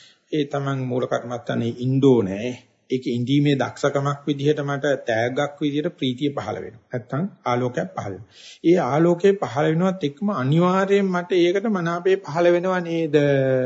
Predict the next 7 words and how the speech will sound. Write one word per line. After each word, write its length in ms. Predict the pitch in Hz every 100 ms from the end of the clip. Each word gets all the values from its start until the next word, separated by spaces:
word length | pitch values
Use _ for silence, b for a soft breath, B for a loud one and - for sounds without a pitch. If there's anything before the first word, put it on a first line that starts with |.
| 131
කියලා 340 | 131 196 202 104 B B B -
දවසක 540 | 123 135 185 - 226 285 - - _ _ _ _ _ _ _ _ _ _ _ _ _ _ _ _ _ _ _ _
මුණත 340 | 120 135 196 208
පෙන්නන 320 | 214 214 214
එක 120 | 208 190
විතරක් 400 | 185 180 151 -
නෙවෙයි 300 | 208 240